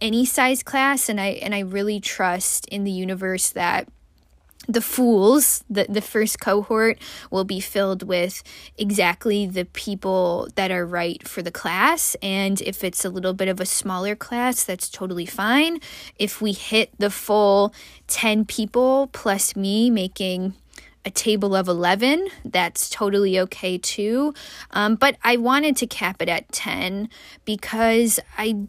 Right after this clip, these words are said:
I want us, this, my whole thing is I want us to tell our stories. You know, I want us to chat. I want us to get it, get to know each other. Um,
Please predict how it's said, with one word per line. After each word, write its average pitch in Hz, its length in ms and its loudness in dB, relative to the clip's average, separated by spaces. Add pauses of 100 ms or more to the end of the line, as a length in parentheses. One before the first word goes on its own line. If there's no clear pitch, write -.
(260)
I 226 140 0
want 220 360 0
us, 254 320 2 (160)
this, 220 480 2
my 226 360 0
whole 247 260 2
thing 277 320 0
is 202 180 -2 (220)
I 214 80 4
want 233 200 0
us 254 120 2
to - 80 -10
tell 247 200 2
our 247 120 4
stories. - 680 -4 (140)
You 226 140 0
know, 226 80 2
I 220 80 0
want 220 200 0
us - 140 0
to 220 60 -6
chat. 240 420 0
I 196 80 -2
want 226 200 -2
us 214 140 -2
to 220 60 -10
get 220 140 0
it, - 260 -8
get 233 140 2
to 262 120 2
know 220 280 2
each 302 180 -6
other. - 380 -2 (440)
Um, 196 460 2